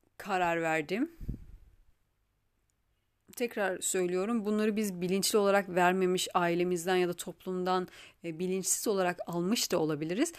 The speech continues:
Fakat bu soruları sorduğumuzda enerjiler açığa çıkacaktır. Bizim yapacağımız şey de bu enerjilerden,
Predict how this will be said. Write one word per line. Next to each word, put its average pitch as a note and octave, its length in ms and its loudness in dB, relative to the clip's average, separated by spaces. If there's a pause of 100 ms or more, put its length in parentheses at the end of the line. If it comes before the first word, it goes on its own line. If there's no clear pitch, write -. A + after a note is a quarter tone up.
(180)
Fakat A3 280 -4
bu A3+ 100 -6
soruları G#3+ 320 2
sorduğumuzda G#3+ 640 2
enerjiler G3 720 2
açığa E3+ 360 -2
çıkacaktır. F3+ 680 -8 (300)
Bizim C4+ 240 -4
yapacağımız G#3 560 -2
şey F3 280 0
de D#4 180 2 (280)
bu C#4+ 140 0
enerjilerden, F3+ 920 0